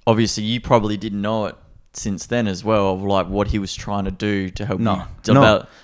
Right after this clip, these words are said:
Speaker 1: And
Speaker 2: I
Speaker 1: then
Speaker 2: would
Speaker 1: ob-
Speaker 2: question it a
Speaker 1: Yeah,
Speaker 2: lot again.
Speaker 1: yeah.
Speaker 2: I would question that behavior. Like, I remember actually asking my mom,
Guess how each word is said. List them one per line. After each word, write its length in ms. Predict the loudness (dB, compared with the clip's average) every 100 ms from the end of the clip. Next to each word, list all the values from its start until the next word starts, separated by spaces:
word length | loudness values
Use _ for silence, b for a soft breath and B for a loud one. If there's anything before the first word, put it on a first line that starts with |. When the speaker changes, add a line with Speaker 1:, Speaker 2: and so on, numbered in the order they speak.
| b
Speaker 1:
And 160 | 4 10
Speaker 2:
I 20 |
Speaker 1:
then 100 | 12
Speaker 2:
would 80 | 10
Speaker 1:
ob- 40 |
Speaker 2:
question 360 | 8 4 4 2
it 100 | 4
a 60 | 4
Speaker 1:
Yeah, 100 | 4
Speaker 2:
lot 100 | 2
again. 260 | -2 -2
Speaker 1:
yeah. 180 | 0 -2 -4 -2
Speaker 2:
I 60 |
would 200 | 2 2
question 360 | 4 2 4 2
that 180 | 2 2
behavior. 420 | 2 2 0 -2
Like, 220 | -4 -4
I 60 | 0
remember 420 | 2 2 4 6
actually 340 | 6 4 2
asking 280 | 2 4 4
my 140 | 6 4
mom, 260 | 0 -2